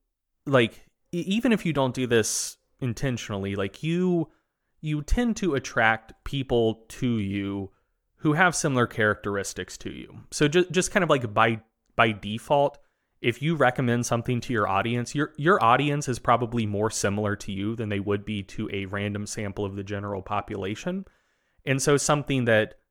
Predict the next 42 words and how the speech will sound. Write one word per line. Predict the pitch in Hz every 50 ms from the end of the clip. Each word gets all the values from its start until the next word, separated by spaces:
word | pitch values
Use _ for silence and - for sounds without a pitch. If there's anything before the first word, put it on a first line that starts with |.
| _ _ _ _ _ _ _ _ -
uh, | 120 110 107 110 - - - _ -
maybe, | 139 143 143 143 143 131 131 123 120 113
say, | - - 135 127 123 -
only | 151 175 190 185 175
works | 143 135 147 143 - - -
for | - 131 120
a | 117
minority | 113 107 107 107 104 107 107 107 107 104 107 101 98
of | 95 -
people, | - - 101 92 - - - - - - -
and | 127 120 117
you | 113 131 143 147
being | 131 127 120 117 117 113
in | 110 104 104
that | 101 98 101
minority, | 98 95 98 95 92 92 92 - 113 - - - - - _ _ _ _ _ _ -
people | - 175 208 202 233 196
in | 170 156
your | 160 156 117
audience | 107 110 120 123 127 135 131
are | 120 117
probably | - - 127 120 117 120 113 117 117 110 110
also | - - 104 113 - - 113
disproportionately | 101 - 110 110 - - - 117 - - 104 104 101 - - 107 92 104 104 101
likely | 92 90 104 - - - 123 123
to | 123 - 123
be | 117 135 131
in | 127 131
that | 127 123 123
minority. | 123 123 123 123 123 127 123 127 127 123 120
So | 113 - - 117
just | 117 135 131 - -
from | - - - 165 175 180 170
the | 143 117
jump, | 104 - 104 101 110 139 131 - - - _ _ _ _ _ _ _ _ -
you're | 131 127 123
not | 120 117 113 107 110 107 - -
starting | - - - 107 107 107 107 107 107 107
with | 104 101 -
a | 104
representative | 101 101 98 - - 110 95 - 101 101 98 98 92 -
sample. | - 98 98 104 - - 175 196 190